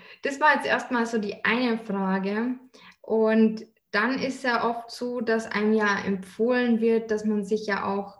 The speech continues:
gern mal öfters mit dem inneren Kind verbinden soll und da zuhören soll und ja, dass man einfach wieder mit dem inneren Kind verbunden ist, um einfach auch, ja, mehr in Freiheit zu leben, also mehr das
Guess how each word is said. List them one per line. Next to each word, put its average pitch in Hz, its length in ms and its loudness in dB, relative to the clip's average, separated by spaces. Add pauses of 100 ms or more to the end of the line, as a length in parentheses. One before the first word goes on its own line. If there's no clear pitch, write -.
(140)
gern 220 300 2
mal 214 280 0
öfters 226 460 -6
mit 226 240 0
dem 226 100 0
inneren 220 460 2
Kind 233 260 -2
verbinden 240 640 -2
soll 214 480 0
und 208 240 -4
da 202 220 -4
zuhören 240 580 -2
soll 214 600 2
und 202 420 -2
ja, 220 340 -2 (160)
dass 208 160 -4
man 202 200 0
einfach 208 480 -4
wieder 214 240 -2
mit 208 260 -2
dem 202 140 0
inneren 214 480 -2
Kind 233 320 0
verbunden 247 800 -2
ist, - 480 -4 (480)
um 208 220 0
einfach 214 520 0
auch, 202 460 0 (800)
ja, 202 160 0
mehr 214 200 2
in 208 160 0
Freiheit 262 680 -2
zu - 120 -12
leben, 254 360 -4
also 196 300 -2
mehr 208 400 0
das 196 240 -2